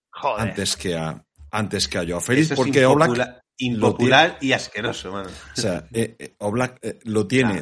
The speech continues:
Speaker 3: Ah.
Speaker 2: todo hecho ya en el Atleti, prácticamente. Es un tío que tiene muchísimo cartel
Speaker 3: Sí.
Speaker 2: y que, eh,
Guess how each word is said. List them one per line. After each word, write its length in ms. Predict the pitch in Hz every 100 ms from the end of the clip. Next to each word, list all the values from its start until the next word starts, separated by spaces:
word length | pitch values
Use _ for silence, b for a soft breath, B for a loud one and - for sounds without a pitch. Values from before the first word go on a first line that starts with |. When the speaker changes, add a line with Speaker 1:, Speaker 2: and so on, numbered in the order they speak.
| 80
Speaker 3:
Ah. 80 | _
Speaker 2:
todo 300 | - 117 113
hecho 200 | 123 -
ya 120 | 107
en 60 | 107
el 80 | 101
Atleti, 400 | 92 110 123 190
prácticamente. 840 | 185 104 95 85 98 107 165 190 - -
Es 160 | 117
un 100 | 113
tío 140 | 107 113
que 100 | 95
tiene 200 | 113 104
muchísimo 640 | 117 143 - 147 - 92
cartel 400 | 82 80 - 131 -
Speaker 3:
Sí. 440 | - _ _ _ _ _ _
Speaker 2:
y 160 | 120 117
que, 340 | 135 151 156 _ _ _ _ _
eh, 680 | 98 90 87 87 85 85 -